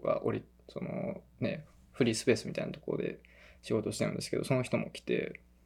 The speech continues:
そう、パソコン開いてなんかしてたから話しかけて、そしたらその人もフリーランスやってるって言ってて、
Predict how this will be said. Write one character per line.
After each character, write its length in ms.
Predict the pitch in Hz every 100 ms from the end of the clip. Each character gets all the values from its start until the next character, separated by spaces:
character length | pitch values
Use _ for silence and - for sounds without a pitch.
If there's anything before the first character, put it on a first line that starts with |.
| - - - _ - - - - - -
そ 160 | - -
う、 60 |
パ 120 | - 107
ソ 120 | 107
コ 120 | 110
ン 60 | 110
開 240 | 110 113
い 40 |
て 100 | -
な 100 | 113
ん 60 | 113
か 100 | -
し 60 | -
て 80 |
た 140 | - -
か 120 | -
ら 260 | - - - - - - -
話 260 | - 117 -
し 40 |
か 120 | 113
け 140 | 113 -
て、 380 | - - - - - - - - - -
そ 60 | -
し 60 | -
た 80 |
ら 80 | -
そ 120 | -
の 120 | 156 151
人 180 | -
も 140 | 139 -
フ 100 | 127
リ 140 | 123
ー 40 | -
ラ 60 |
ン 60 | -
ス 160 | - - - - - - - - - - -
や 100 | 110
っ 100 | -
て 100 | 107
る 120 | -
っ 80 | -
て 0 | -
言 40 |
っ 40 |
て 100 | -
て、 480 | - - - - -